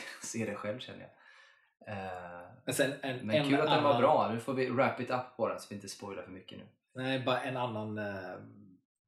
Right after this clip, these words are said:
Speaker 2: ödmjukhetsgrej,
Speaker 1: Mm.
Speaker 2: jag tänkte säga, var gällande True Lies.
Speaker 1: Mm.
Speaker 2: Eh, för där är det ju
Speaker 1: Ja, men
Speaker 2: Jamie Lee
Speaker 1: Jamie,
Speaker 2: Curtis.
Speaker 1: det har jag hört. Eh.
Speaker 2: Eh, att, eh, när filmen var klar då, så var det ju att,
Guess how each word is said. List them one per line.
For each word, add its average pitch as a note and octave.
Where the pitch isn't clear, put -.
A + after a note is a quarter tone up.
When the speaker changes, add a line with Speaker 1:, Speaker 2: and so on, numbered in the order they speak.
Speaker 2:
ödmjukhetsgrej, G2+
Speaker 1:
Mm. G2+
Speaker 2:
jag G2+
tänkte F#2+
säga, E2+
var G2+
gällande F#2
True G2+
Lies. -
Speaker 1:
Mm. G#2
Speaker 2:
Eh, F2
för G#2
där G#2+
är F#2
det F2+
ju F2
Speaker 1:
Ja, F#2
men F#2+
Speaker 2:
Jamie F#2
Lee F2+
Speaker 1:
Jamie, G2
Speaker 2:
Curtis. F#2+
Speaker 1:
det G#2
har G2
jag F#2+
hört. -
Eh. F#2
Speaker 2:
Eh, G2
att, -
eh, G2+
när G#2
filmen G2
var G2
klar A2
då, G2
så G2
var G2
det F#2
ju F2+
att, -